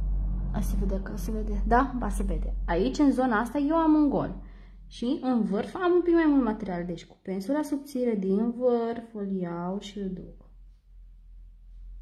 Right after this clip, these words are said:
în apex, da? Trebuie să avem așa o arcadă frumoasă, fără de nivele. Întorc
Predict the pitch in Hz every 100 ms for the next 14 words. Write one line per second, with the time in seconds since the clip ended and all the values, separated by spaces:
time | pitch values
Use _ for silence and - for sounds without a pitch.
0 | - 208 214 226 - 196 180 185 - -
1 | 208 254 302 - - - - - - -
2 | - 214 240 254 247 220 233 220 220 175
3 | 185 196 - 208 196 190 196 185 180 -
4 | 180 - 214 208 202 185 185 185 180 -
5 | 240 233 185 196 -